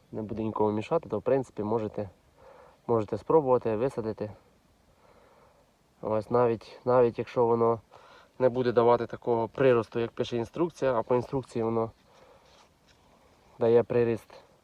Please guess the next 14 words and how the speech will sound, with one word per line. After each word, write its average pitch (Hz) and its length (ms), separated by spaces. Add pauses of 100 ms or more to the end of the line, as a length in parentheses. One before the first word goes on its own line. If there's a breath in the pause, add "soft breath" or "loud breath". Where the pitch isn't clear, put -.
(280)
за 113 180
п'ять-шість 123 540
років, 117 300
дає 110 180
приріст 107 580 (680 loud breath)
у 113 60
висоту 117 420
двадцять 107 500 (180)
двадцять 107 540
п'ять 110 220
метрів 110 440
і 113 60
в 104 60
товщину 113 600